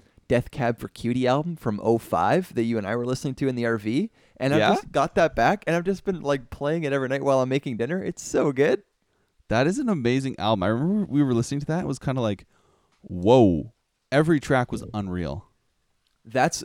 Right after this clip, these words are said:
Speaker 1: as I'm scrolling through an iPod and I see that band come up, I would never select it.
Speaker 2: Never. Never.
Speaker 1: Never.
Speaker 2: I'm always looking for something different, but
Speaker 1: But
Speaker 2: when
Speaker 1: we
Speaker 2: that
Speaker 1: were so
Speaker 2: came on
Speaker 1: shy on content for our road trip that I, we had to,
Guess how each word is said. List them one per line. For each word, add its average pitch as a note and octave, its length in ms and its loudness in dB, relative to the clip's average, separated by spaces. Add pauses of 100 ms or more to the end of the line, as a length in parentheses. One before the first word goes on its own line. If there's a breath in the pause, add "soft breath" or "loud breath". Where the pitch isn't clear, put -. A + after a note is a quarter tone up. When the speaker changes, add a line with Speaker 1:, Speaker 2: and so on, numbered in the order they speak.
Speaker 1:
as C3 200 2
I'm D3+ 100 2
scrolling E3+ 580 2
through C3+ 440 0
an A2+ 120 -6
iPod A2+ 440 0
and A2+ 120 -6
I A2 60 -2
see B2+ 320 -4
that A2+ 220 0
band G2+ 240 -8
come B2+ 100 -6
up, C3+ 220 -8
I A2 180 0 (140)
would A2 180 2
never G2+ 840 -4
select - 380 -8
it. G3 40 -4
Speaker 2:
Never. G#3 580 0 (480 soft breath)
Never. A3 240 4
Speaker 1:
Never. C#3 220 8
Speaker 2:
I'm B2+ 80 0
always E3 460 0
looking D3+ 180 -6
for - 80 -8
something A#2+ 300 -6
different, G2 360 0
but G2+ 120 2
Speaker 1:
But D3 80 6
Speaker 2:
when G#2 80 6
Speaker 1:
we A2+ 80 10
Speaker 2:
that C#3+ 60 6
Speaker 1:
were E3+ 40 4
so F#3+ 220 4
Speaker 2:
came G3 100 4
on - 80 2
Speaker 1:
shy D#3+ 460 6
on B2 160 0
content C#3 880 -6
for B2 220 2
our A2+ 100 6
road C3+ 240 6
trip A2 320 -2
that B2+ 180 4
I, A#2+ 140 2
we B2 140 -2
had E3 340 -2
to, G2 200 -2